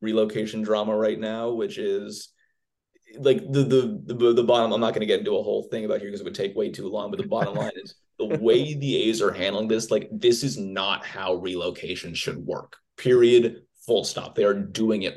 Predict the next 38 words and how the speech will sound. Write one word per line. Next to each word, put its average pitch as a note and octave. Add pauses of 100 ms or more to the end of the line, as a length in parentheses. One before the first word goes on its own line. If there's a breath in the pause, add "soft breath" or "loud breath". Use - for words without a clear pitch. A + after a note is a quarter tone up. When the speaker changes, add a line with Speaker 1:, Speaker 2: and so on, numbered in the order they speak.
Speaker 1:
wrong. D#2+ (340 soft breath)
And G#2+
so, G#2+
like, G#2
then A2
they G#2+
are, G#2
they G#2+
are G#2
stringing A#2+ (460 loud breath)
everybody C3+
along. G#2
And G2+
so G#2+
it's G#2+
just, A2+
it's C#3+
just E3
never, C3 (340)
never C3+
fun G2
for F#2+
the F2+
fans. F2+
And F#2
I, F2+
I, G2 (160)
I F2+
sympathize G2+
with, G2 (500)
um, G2+
with, G2+ (260)
with F2+
all G2
Coyotes F2
fans -
right D2
now. D2+